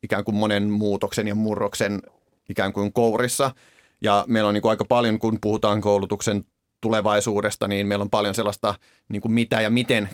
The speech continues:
keskustelua, että mitä siellä tulevaisuudessa opitaan, mitkä on ne niin sanotut tulevaisuustaidot, ja sit meillä on sitä miten keskustelua, no miten niitä tulevaisuustaitoja opitaan, että opitaanko niitä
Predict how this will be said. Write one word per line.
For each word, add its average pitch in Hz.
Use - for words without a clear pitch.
keskustelua, 95
että -
mitä 113
siellä 101
tulevaisuudessa 98
opitaan, 101
mitkä 110
on 101
ne 98
niin 101
sanotut 95
tulevaisuustaidot, 117
ja 113
sit 104
meillä 101
on 101
sitä 104
miten 131
keskustelua, 127
no 113
miten 117
niitä 113
tulevaisuustaitoja 101
opitaan, 101
että 101
opitaanko 98
niitä 98